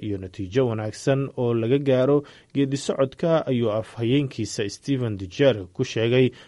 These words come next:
bayaan uu soo saaray. Kadib markii Ethiopia ay ku dhawaaqday heshiiska ay la gashay Somaliland oo si iskeed ah ugu dhawaaqday inay ka go'day Soomaaliya inteeda kale kun sagaal boqol iyo koob iyo sagaashankii,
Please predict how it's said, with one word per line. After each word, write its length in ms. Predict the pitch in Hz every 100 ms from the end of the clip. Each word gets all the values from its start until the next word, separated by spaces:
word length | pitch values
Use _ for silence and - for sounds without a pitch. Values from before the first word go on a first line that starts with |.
| _
bayaan 300 | 139 180 202
uu 120 | 180 139
soo 200 | 120 107
saaray. 800 | - 95 95 113 92 87 87 - _ _ _ - - - -
Kadib 260 | 220 208
markii 380 | 202 202 - 185
Ethiopia 560 | 165 - 180 139 139 143 120
ay 120 | 104
ku 140 | - 143
dhawaaqday 400 | 120 113 123 131 110
heshiiska 640 | - 135 139 135 - 139 - 98
ay 80 |
la 140 | 95 127
gashay 280 | 117 - 127
Somaliland 760 | - 104 123 135 120 131 135 131 - - -
oo 120 | 139
si 160 | - - -
iskeed 480 | 185 - 165 147
ah 80 | 147 127
ugu 180 | 131 151
dhawaaqday 500 | 139 131 120 123 127 127 147
inay 200 | 139 113
ka 80 | -
go'day 300 | 123 117 127
Soomaaliya 600 | 131 120 113 131 117 107 135
inteeda 360 | - 120 107 -
kale 380 | 120 131 139 - - _
kun 140 | 226 208
sagaal 320 | 156 147 160
boqol 300 | 127 120 127
iyo 80 | 117
koob 240 | - 143
iyo 80 | 123
sagaashankii, 920 | - 117 131 - 120 - 135 139 139